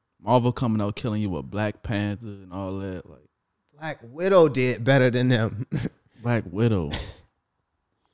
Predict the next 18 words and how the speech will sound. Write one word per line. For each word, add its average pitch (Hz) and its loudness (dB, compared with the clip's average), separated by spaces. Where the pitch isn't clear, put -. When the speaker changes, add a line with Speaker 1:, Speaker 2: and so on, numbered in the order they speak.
Speaker 1:
So, 76 -14
nah, 65 -20
y'all 87 -6
D 101 -8
C 110 -14
need 110 -16
to 95 -18
get 85 -8
better. 80 -6
Hopefully 110 -4
this 98 -4
Batman 92 -6
live 87 -6
up 90 -8
to - -6
the 82 -6
hype. 90 -6
Speaker 2:
Hey, 147 0